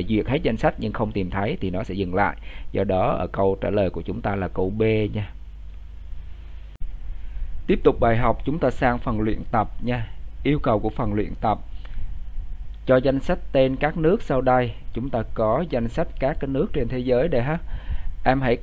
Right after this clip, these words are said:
kẻ bảng mười bốn chấm ba vào vở và điền các cái bước thực hiện thuật toán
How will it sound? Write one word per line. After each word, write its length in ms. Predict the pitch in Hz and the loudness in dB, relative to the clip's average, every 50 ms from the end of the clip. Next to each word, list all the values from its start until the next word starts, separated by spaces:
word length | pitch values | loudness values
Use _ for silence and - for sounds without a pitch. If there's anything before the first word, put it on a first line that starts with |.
| - | 0
kẻ 300 | - 123 - - 113 143 165 | 0 2 2 4 2 2 4
bảng 260 | 147 123 - - 151 143 | 4 2 2 2 2 2
mười 120 | 123 110 | 2 4
bốn 200 | 104 113 143 170 | 4 4 4 4
chấm 240 | - 165 156 160 156 | 2 2 0 2 4
ba 200 | 143 131 131 127 | 4 4 6 6
vào 180 | 120 113 107 | 4 4 2
vở 420 | 104 95 110 107 87 107 123 165 175 151 - | 4 4 4 4 6 6 4 4 4 2 0
và 140 | - 104 101 - | 2 2 0 2
điền 320 | 120 131 123 120 113 110 - - | 2 4 4 4 4 2 0 0
các 160 | - 127 170 - | 0 0 0 0
cái 100 | - 156 170 | 0 0 2
bước 240 | 151 151 185 214 - - - | 2 4 4 2 0 -2 -2
thực 240 | 139 127 - - - | -4 -4 -2 -2 0
hiện 300 | 147 135 104 - 98 95 | 2 2 2 0 -2 -4
thuật 140 | - 117 104 - - - | -4 -4 -2 -2 0 2
toán 240 | 123 117 117 113 | 4 4 4 4